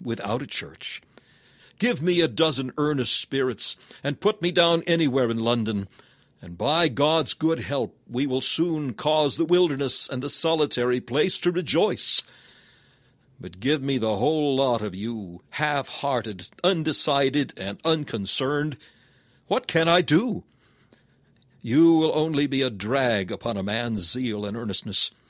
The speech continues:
Five thousand members of a church, all lukewarm, will be five thousand impediments. But a dozen earnest, passionate spirits, determined that Christ shall be glorified and souls won,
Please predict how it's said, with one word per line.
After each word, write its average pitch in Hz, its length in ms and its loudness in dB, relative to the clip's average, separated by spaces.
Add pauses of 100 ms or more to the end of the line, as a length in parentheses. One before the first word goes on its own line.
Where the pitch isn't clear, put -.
(580)
Five 156 300 2
thousand 156 640 2
members 151 440 0
of 120 120 -2
a - 20 -4
church, - 500 -2
all 170 400 4
lukewarm, 175 800 2 (360)
will 104 140 -6
be 98 160 -6
five 131 480 -2
thousand 120 640 -2
impediments. 107 800 -4 (800)
But 92 140 -8
a 95 60 -6
dozen 98 540 -8 (100)
earnest, 131 520 -2 (200)
passionate 160 560 0
spirits, 135 560 -2 (320)
determined 180 680 2
that 151 180 -2
Christ 175 400 2
shall 156 180 0
be 143 140 0
glorified 131 680 2
and 123 140 -2
souls 190 500 4
won, 185 380 2